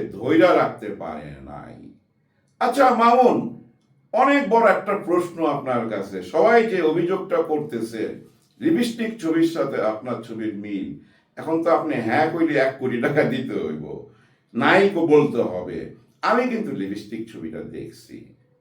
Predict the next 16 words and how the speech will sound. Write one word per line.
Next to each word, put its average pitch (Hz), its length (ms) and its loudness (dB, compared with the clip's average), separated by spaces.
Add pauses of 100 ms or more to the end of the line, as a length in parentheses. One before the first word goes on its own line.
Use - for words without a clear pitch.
(240)
কামরুজ্জামান 135 720 2
বানাইছে 98 540 -6
ছবিটা, 107 480 -6 (520)
নতুন 139 420 -2
পরিচালক 165 720 2
আদর - 300 2 (100)
আজাদ 190 420 0
আর - 120 -6 (100)
পূজা 160 380 2
চেরি 107 440 -4
ছিল, - 180 -16 (1000)
আমাদের 131 320 -2
মিশা 160 420 2
সওদাগর 87 720 -6 (100)
ছিল। - 260 -20 (1000)
মিশা 165 340 0